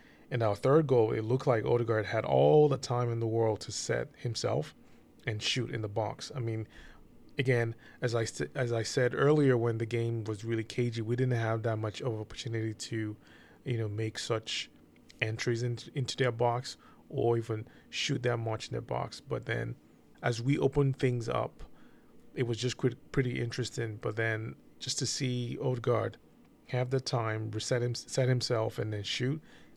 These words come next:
I, I, I was thinking the body would come flying. It just, it just looked so cordial for Fulham's, uh, def-, defense in the box. And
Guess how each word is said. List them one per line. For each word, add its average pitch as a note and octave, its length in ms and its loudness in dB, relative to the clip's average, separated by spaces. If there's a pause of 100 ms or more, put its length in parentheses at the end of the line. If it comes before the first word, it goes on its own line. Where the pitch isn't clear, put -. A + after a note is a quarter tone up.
(180)
I, - 300 -12
I, - 40 -4 (280)
I D#3 100 8
was C#3+ 180 10
thinking E3+ 380 4
the D3+ 80 4
body B2+ 320 6
would A#2 160 0
come A2 220 -4
flying. A2 420 -4 (380)
It A#2+ 120 0
just, D3+ 260 2 (140)
it C3 140 -2
just C#3+ 260 -2
looked C#3 180 2
so C3 120 4
cordial A#2 480 2
for A2 400 -2 (240)
Fulham's, A#2 640 -2 (320)
uh, A#2+ 120 0
def-, A2 260 -4 (300)
defense A#2 480 0
in A2+ 60 -6
the G#2 60 -4
box. A#2+ 440 2
And A2+ 200 -4